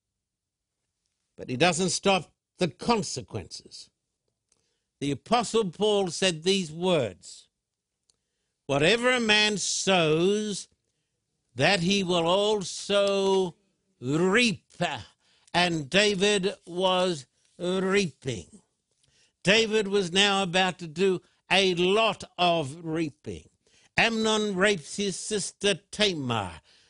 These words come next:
David remains silent. Absalom is righteously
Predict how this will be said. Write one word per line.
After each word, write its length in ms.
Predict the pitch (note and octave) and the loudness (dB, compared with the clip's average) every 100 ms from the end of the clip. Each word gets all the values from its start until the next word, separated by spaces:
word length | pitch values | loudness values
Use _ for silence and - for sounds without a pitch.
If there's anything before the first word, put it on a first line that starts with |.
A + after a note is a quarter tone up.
| - | -12
David 540 | B2+ G3+ A3+ F#3+ A3+ F#3 | 0 0 2 0 -2 0
remains 760 | G#3 G#3 G3 G#3 G3+ G3+ D3+ - - | 0 0 0 2 2 0 -6 -12 -14
silent. 760 | - - G3+ D#3 C3 G#2 G2 - _ _ - - | -8 0 2 2 0 -4 -10 -18 _ _ -6 -2
Absalom 640 | G#3+ E3 A3 A3+ A3 G#3+ | 0 -2 0 2 2 -2
is 340 | G3+ F#3+ G#3 F3 | 0 0 2 0
righteously 1040 | D#3+ E3+ A3+ D#3+ A3 G#3+ - G#3+ A3 G3+ | -2 0 0 -2 -4 -4 -2 0 0 0